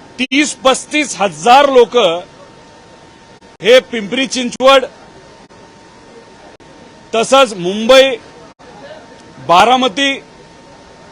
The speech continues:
नगरची जी एमआयडीसी आहे, अशा विविध ठिकाणी आज ते काम करत आहेत. नवीन युवा आहेत, तो प्रश्न वेगळा. पण कसं आहे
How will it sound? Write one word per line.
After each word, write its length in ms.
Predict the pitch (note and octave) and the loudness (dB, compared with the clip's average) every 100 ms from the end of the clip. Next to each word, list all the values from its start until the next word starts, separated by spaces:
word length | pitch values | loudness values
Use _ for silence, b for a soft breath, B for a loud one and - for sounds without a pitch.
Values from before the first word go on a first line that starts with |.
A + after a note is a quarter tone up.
| - - | -20 -18
नगरची 680 | D3 F3 G3+ G3 C4+ A3+ C4+ | -8 -6 -4 0 0 2 -4
जी 120 | A3+ | -2
एमआयडीसी 600 | C4+ B3 B3+ C4 C4 - | 0 2 2 0 -2 -2
आहे, 300 | C4 B3 C4 C4 - - - - - - _ _ - - - - - - - | 2 2 2 -4 -12 -20 -20 -20 -20 -20 _ _ -20 -20 -20 -20 -20 -18 -10
अशा 340 | F#3 C#4 D4 | -2 0 2
विविध 400 | A#3+ G#3+ C4+ C4 | 0 -4 -6 0
ठिकाणी 500 | C#4 B3 A#3 B3 B3+ C#4 - | -2 -2 -2 -2 -2 -6 -2
आज 420 | G#3+ A#3 B3+ - | 2 2 2 -2
ते 260 | A#3+ A#3+ | 0 0
काम 440 | B3+ - G3 G#3+ A#3 | 0 -2 -2 -2 -4
करत 360 | G3 G3+ A3+ - | -6 -4 -4 -6
आहेत. 480 | C#3 E3+ E3+ G#3+ G#3 - - - - - - - - - - - - _ - - - - | -6 -4 0 0 0 -4 -16 -20 -20 -20 -20 -20 -20 -20 -20 -20 -20 _ -20 -20 -20 -18
नवीन 460 | D3 F3 G3+ C4 B3+ | -10 -6 -4 -2 -4
युवा 340 | B3 C4 C4 | 0 2 4
आहेत, 260 | B3 C#4 C#4+ - - | 6 4 4 0 -4
तो 60 | |
प्रश्न 340 | C4 B3+ A#3+ C#4 | -2 -2 -4 -4
वेगळा. 480 | B3+ A#3+ A#3+ C4+ G#3 - - - - - - - - - - - - - - - | 0 0 2 2 0 -6 -20 -20 -20 -20 -20 -20 -20 -20 -20 -20 -20 -20 -20 -10
पण 120 | B3 A#3+ | -10 -4
कसं 300 | A#3+ A#3 D4+ | -4 2 2
आहे 260 | B3 A3+ | 2 -4